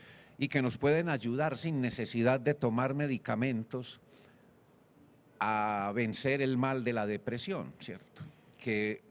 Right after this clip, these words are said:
es bastante común y, curiosamente, entre los colombianos más común que en el resto del mundo, parecería o pareciera. Y de ello vamos a hablar con Paula Andrea Pérez, médica funcional.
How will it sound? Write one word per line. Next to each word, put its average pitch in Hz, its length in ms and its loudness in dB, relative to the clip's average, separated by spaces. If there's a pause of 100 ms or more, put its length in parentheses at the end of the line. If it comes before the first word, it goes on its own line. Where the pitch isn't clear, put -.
(140)
es 110 200 -2
bastante 131 600 -2
común 139 640 0 (1000)
y, 101 400 -2 (160)
curiosamente, 120 720 0
entre 110 180 -2
los 98 180 0
colombianos 101 960 -2 (280)
más 117 280 0
común 120 360 2
que 120 120 -4
en 110 100 0
el 95 80 -2
resto 104 340 -2
del 95 160 2
mundo, 113 340 2
parecería 92 760 -6 (500)
o 98 120 0
pareciera. 98 720 -4 (1000)
Y 131 120 2
de 143 220 6
ello 175 200 6
vamos 196 300 4
a 170 40 8
hablar 151 240 4
con 175 180 4
Paula 139 300 4
Andrea 143 400 2
Pérez, 143 440 2
médica 139 540 2
funcional. 110 880 -2